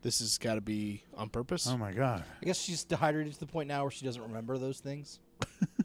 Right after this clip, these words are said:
Speaker 1: I think she set up a trap. Like, if there's, if he sees a fire, it was her.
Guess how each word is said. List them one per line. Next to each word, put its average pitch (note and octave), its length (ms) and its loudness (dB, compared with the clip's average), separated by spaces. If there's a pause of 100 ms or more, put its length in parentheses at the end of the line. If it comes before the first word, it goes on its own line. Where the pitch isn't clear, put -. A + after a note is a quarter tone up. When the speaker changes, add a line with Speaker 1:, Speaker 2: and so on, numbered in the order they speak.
(1200)
Speaker 1:
I A#2 80 -2
think A3 180 0
she - 160 0
set D#3+ 220 8
up - 80 2
a - 40 -4
trap. - 540 2
Like, A#2+ 300 -2
if A#2 100 -6
there's, C3+ 240 4
if C3 140 0
he F#3 80 4
sees F3+ 240 2
a - 20 4
fire, B2 540 10 (400)
it C3 80 6
was B2 160 6
her. A2+ 420 10